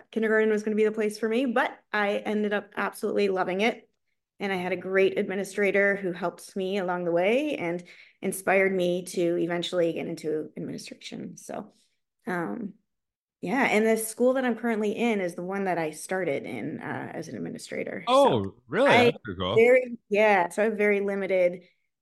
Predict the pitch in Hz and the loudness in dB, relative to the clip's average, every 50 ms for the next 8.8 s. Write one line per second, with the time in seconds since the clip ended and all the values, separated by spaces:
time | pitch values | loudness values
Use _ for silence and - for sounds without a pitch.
0 | _ _ - 190 175 160 165 165 - - - 196 185 185 175 175 160 151 - 170 | _ _ -4 -2 0 0 -2 -2 -6 -2 0 2 2 2 2 0 0 -2 -2 -4
1 | - - - 196 175 170 165 170 170 - - 170 156 - 185 170 180 170 170 180 | -6 -4 -2 0 2 2 2 2 0 0 -2 -4 -4 -4 -4 -4 -6 -4 -4 -4
2 | 170 165 - - - - - - 196 190 185 180 165 170 165 170 - 190 175 175 | -6 -6 -8 -10 -12 -12 -12 -8 -4 -2 0 2 2 0 0 -2 -4 -4 -4 -4
3 | - - 175 156 151 151 - - - - - - _ _ _ _ _ _ _ _ | -4 -4 -2 -2 -2 -4 -8 -12 -14 -14 -18 -20 _ _ _ _ _ _ _ _
4 | _ - - 202 180 175 175 - - - - _ 185 185 175 180 - 202 190 190 | _ -2 0 2 2 2 0 -2 -8 -12 -10 _ -6 -6 -6 -4 -2 -2 0 0
5 | 185 180 202 214 240 240 233 233 220 214 196 180 170 - - - 196 175 180 196 | -2 -2 -2 0 2 4 6 6 6 6 4 2 0 -4 -6 -6 -6 -4 -2 2
6 | 190 185 170 151 127 160 175 - - - - _ - - 196 - 180 185 170 - | 2 2 4 2 0 -2 -4 -6 -14 -20 -20 _ -4 -2 -2 0 -2 -4 -2 0
7 | 214 196 185 196 185 180 175 180 180 175 180 175 180 170 165 165 170 - - 170 | 0 0 0 0 0 -2 -2 -2 -4 -4 -2 -2 -2 -2 -2 -2 -4 -6 -6 -6
8 | 170 160 - 180 - 165 170 170 - 262 262 214 175 160 208 | -6 -4 -6 -6 -4 -4 -6 -4 0 2 4 4 4 4 2